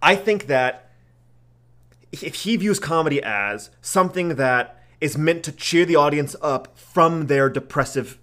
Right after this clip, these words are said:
th-, their, their average depressive state, he made a specific choice to, to stop caring about that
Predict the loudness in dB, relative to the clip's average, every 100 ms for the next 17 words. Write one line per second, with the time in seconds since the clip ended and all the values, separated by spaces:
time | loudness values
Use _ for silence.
0 | -10 -8 2 4 4 0 0 0 2 2
1 | 4 2 0 -6 -8 -8 -12 -12 -12 -14
2 | _ _ _ _ _ _ _ _ _ _
3 | _ _ _ -20 -8 -2 2 4 2 0
4 | -8 -6 -6 -6 -10 -4 -2 -4 -10 -16
5 | -10 -4 -2 -2 -6 -12 _ _ _ _
6 | _ _ _ -12 -10 -6 0 0 -2 -6
7 | -4 -2 -2 -2 -4 -6 -6 -6 -12